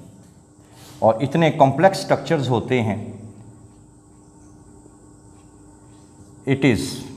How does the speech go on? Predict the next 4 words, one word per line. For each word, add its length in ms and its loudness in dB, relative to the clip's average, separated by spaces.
very 260 4
difficult 560 -2
to 140 4
classify, 680 2